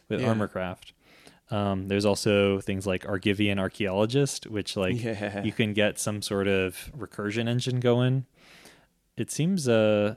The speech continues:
Speaker 1: yeah, it seems like a really sweet commander. I definitely, when I saw this, I was like, "Why is this green?" But,
Speaker 2: Yeah.
Speaker 1: like, the
Speaker 2: <laughs>
Speaker 1: fact that you can get Armorcraft Judge, it's like, "Okay, I get it now."
Speaker 2: Yeah.
Speaker 1: That's awesome.
Speaker 2: Yeah, it's pretty rad. So, yeah, there's actually a lot of, like, interesting things going on here,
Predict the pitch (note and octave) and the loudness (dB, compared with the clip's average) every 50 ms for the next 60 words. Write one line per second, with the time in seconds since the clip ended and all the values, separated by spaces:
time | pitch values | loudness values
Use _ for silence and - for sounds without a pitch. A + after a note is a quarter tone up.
0 | - A#2+ C#3 D#3 D3 G#2 - - A#2 A#2 A2+ G#2+ A2+ G#2+ A2 A2 A2 A2 G#2+ G#2 | -6 -4 -2 0 0 0 0 -2 -2 -2 -2 0 2 2 2 4 2 2 2 0
1 | G#2+ - - - - - B2+ A#2+ A2+ - - - G#2 G#2 G#2 G#2+ A2 A#2 A#2 - | -2 -6 -8 -8 -6 0 0 0 0 0 -4 -8 -4 -4 -2 0 2 2 2 2
2 | A2 G#2+ B2 C3 - E3+ C#3+ G#2 C3+ B2 A2+ G#2+ G#2+ G#2+ G2+ F#2+ - - G#2+ G2+ | 2 2 2 2 2 0 -2 0 2 2 2 2 0 0 -2 -2 -2 -4 -2 0
3 | A2 B2 D3 C#3+ - A2+ G2 F#2+ F#2+ G2 G2+ F#2+ F#2 - - - - - - - | 0 0 0 -2 0 -2 -2 -2 -2 0 -2 -2 -2 -4 -14 -20 -20 -20 -20 -20
4 | _ _ _ - - - _ - A#2 B2 D3 E3 D#3+ D3 C3+ B2+ - - C3 B2+ | _ _ _ -18 -18 -10 _ 2 2 4 4 4 4 2 2 0 -2 0 0 0
5 | - - - - - - - _ - - A#2+ A#2 A2+ A2 G#2 G2 F#2+ F#2 F2+ F2 | 0 -2 -6 -8 -8 -12 -18 _ -6 0 2 2 4 4 2 2 0 0 -2 -4
6 | - - - C#3+ - C3+ C3+ G#2+ G2 G2 G#3 G#3+ D#3+ - - B2+ - - B2+ C3 | -6 -4 0 2 2 4 4 4 2 2 2 -2 -4 -2 -4 -2 4 4 4 4
7 | - C#3 A#2 A2 G#2 A2 G#2+ G#2+ G#2 - - - G#2 G#2+ A#2+ B2+ - D#3 D3 C#3+ | 4 2 0 0 0 2 2 2 2 2 0 -6 -6 -4 -4 -4 -2 -2 -2 -2
8 | - - - D3 D3+ D3+ C3+ A2 F2+ - G2+ F#2 - - _ - - C3+ - - | -2 0 0 2 2 2 0 -2 -2 -2 -2 -2 -2 -6 _ -10 -8 -8 -8 -6
9 | - F#2 F2 F2+ - - - A#2 A2+ G2+ G2+ G2 G2+ G2 - F#2 F#2+ F#2+ G#2+ F#2 | -8 -8 -8 -8 -12 -10 -4 -4 -2 2 2 2 2 2 -2 -4 -2 0 0 0
10 | - - A#2+ A2+ - A2 G#2 F#2 - - F#2 F#2 G2 - _ _ _ A#2 A2 F#2 | 2 2 2 2 4 4 2 2 2 -2 -6 -8 -8 -12 _ _ _ -2 -2 -2
11 | - - - - - - - - - _ - A#2 G#2 G2 F#2+ F#2+ F#2 F#2+ G2 G2+ | -2 -6 -10 -18 -20 -20 -20 -20 -12 _ -6 -4 -4 -4 -4 -4 -4 -4 -6 -8
12 | G2+ - - - C3 C3+ C3+ D3 D#3 C#3 B2 B2+ C3 A#2 - B2 B2 - - B2+ | -12 -12 -6 -2 0 2 2 2 2 4 4 2 2 2 -2 -2 -2 -2 -2 0
13 | A#2 A2+ G#2+ G2+ G2+ G2+ G2 G2 F#2+ F#2+ G2+ G2 F2+ - - - G#2 - G#2+ G2 | 0 0 0 0 0 0 0 -2 -4 -4 -4 -4 -4 -4 -6 -10 -8 -6 -8 -6
14 | - G2+ F#2+ F#2+ - - F#2+ F#2 F#2+ F2+ - - G2 F2 F2 F2 F2 F2+ F#2+ F#2 | -6 -6 -6 -6 -4 -4 -4 -4 -4 -6 -6 -6 -6 -4 -4 -4 -6 -6 -6 -6
15 | F2 F2 F2+ F2 | -6 -6 -6 -8